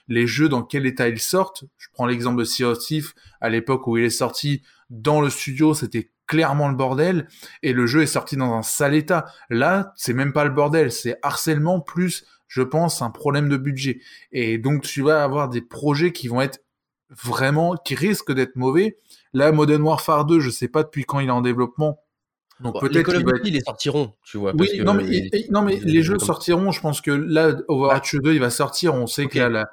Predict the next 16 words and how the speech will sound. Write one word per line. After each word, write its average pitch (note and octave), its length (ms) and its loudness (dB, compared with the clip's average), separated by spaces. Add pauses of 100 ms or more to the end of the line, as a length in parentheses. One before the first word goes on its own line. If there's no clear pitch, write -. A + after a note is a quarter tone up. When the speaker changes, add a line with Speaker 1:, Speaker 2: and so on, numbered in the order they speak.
(200)
Speaker 1:
il B2+ 40 0
y - 20 4
a - 20 4
une B2 220 0
Speaker 2:
D'accord. - 0 -
Speaker 1:
bêta, C#3+ 380 0 (260)
il A#2 80 2
y - 20 2
a - 20 2
une B2 140 0
bêta, B2+ 300 2
là, A#2+ 100 2
qui A2+ 140 -6
a A2+ 40 0
été, A#2+ 280 0
euh, A2 200 0